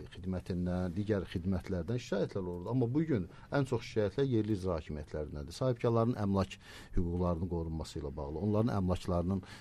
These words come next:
e, deməli, e, qəsd olunması ilə deyim, necə deyim, məsələn, biz sizə misal çəkim, sizin, e, radioda bununla bağlı reportaj gedib, məsələn, Salyanda yerli icra hakimiyyəti, e, pul, deməli, hər bir, e, dükana haqq qoyub, o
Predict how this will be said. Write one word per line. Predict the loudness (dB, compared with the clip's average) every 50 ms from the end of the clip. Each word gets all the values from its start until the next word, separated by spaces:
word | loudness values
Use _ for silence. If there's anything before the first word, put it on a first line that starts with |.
| -18 -14 -8 -4
e, | -2 0 0 -2 -2 0
deməli, | 0 2 2 2 2 0
e, | -2 -4 -10 -10 -8 -6 -6 -6 -6 -6 -6 -6 -8 -10 -12 -12 -10 -10 -10 -10 -12 -12 -10 -10 -10 -10 -10 -10 -12 -14 -6 0
qəsd | 0 2 2 0 0 0 0
olunması | 2 2 0 0 -2 -2 -2 -2
ilə | -2 -2 -2 -2
deyim, | -2 -4 -4 -4 -6 -8 -10 -12 -20 -20 -18 -10 -4 -2
necə | 2 2 2 2
deyim, | 2 0 0
məsələn, | 0 2 2 4 2 2
biz | 2 4
sizə | 4 4 4
misal | 4 4 4 4 4 4 4
çəkim, | 0 0 2 0 0
sizin, | 0 0 0 0 2 2
e, | 2 2 2 0 0 0 0
radioda | 2 2 2 2 0 0 2 0 0 0
bununla | 2 2 2 2 2
bağlı | 0 0 0 0 0 0
reportaj | 0 0 -2 -2 0 0 -2 -2 0
gedib, | -2 0 2 0 0 -2 -2 -10 -16 -12 -8 -4
məsələn, | -2 -2 0
Salyanda | 2 2 4 4 6 4 4 4 4 2
yerli | 2 2 2 2 2 2 0 0
icra | 2 2 2 2 2
hakimiyyəti, | 0 0 0 0 0 0 2 2 0 0
e, | 0 -2 -4 -2 -4 -4 -6 -6 -4
pul, | -4 -4 -4 -4 -8 -8 -6 -4
deməli, | -2 -2 -2 -2 -4 -6 -10 -16 -18 -14 -4 0
hər | 2 2 2 2
bir, | 0 -2 -2
e, | -2 -4 -4 -4 -4
dükana | -6 -4 -2 -2 -2 -2 0 0
haqq | -2 -2 -2 -4 -4
qoyub, | -2 0 0 -2 -4 -6 -16 -20 -20 -20 -10 -2 2
o | 4